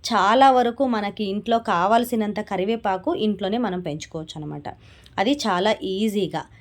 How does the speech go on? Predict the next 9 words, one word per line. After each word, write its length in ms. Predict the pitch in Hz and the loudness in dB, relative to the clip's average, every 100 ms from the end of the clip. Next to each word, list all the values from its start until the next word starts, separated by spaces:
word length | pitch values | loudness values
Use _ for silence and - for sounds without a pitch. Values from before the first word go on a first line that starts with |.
| - - | -14 -2
దీనికి 280 | 226 240 311 | 0 2 0
ఎక్కువ 340 | 220 220 269 | 0 2 2
మెయింటెనెన్స్ 460 | 240 196 220 233 233 | 2 0 -2 -2 -2
కూడా 200 | 226 285 | 2 4
ఉండదన్నమాట. 600 | 240 185 175 160 160 151 - - - - - | 4 2 -2 -4 -6 -8 -10 -14 -20 -10 2
టీ 140 | 320 | 6
ఆకు, 360 | 320 202 - 190 | 8 6 0 -6
మీరు 260 | 202 226 269 | -2 0 0
టీ 200 | 302 | 0